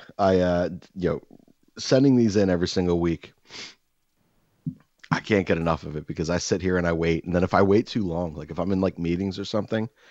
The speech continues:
the day that he posts this on Twitter, I'll get a text from him, and it'll be like, "Just so you know, I sent in the review to Twitter," and then I'm sitting there, and I'm like, "You know what?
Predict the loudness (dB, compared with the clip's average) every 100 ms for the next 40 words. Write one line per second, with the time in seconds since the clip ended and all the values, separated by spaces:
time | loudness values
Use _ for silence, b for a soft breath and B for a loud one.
0 | B B -8 2 4 4 2 0 0 0
1 | -2 -2 -2 -2 -2 -2 -4 b b b
2 | -2 2 0 0 -4 -4 -8 -10 -12 -8
3 | -4 2 2 0 _ -20 b b b b
4 | -2 2 6 6 6 4 2 -2 -8 _
5 | _ _ -6 -4 -2 0 0 -2 -2 -4
6 | -2 -4 -4 -4 -4 -4 -4 -2 0 2
7 | 0 2 4 4 2 2 0 0 -2 -4
8 | -6 -4 -2 -2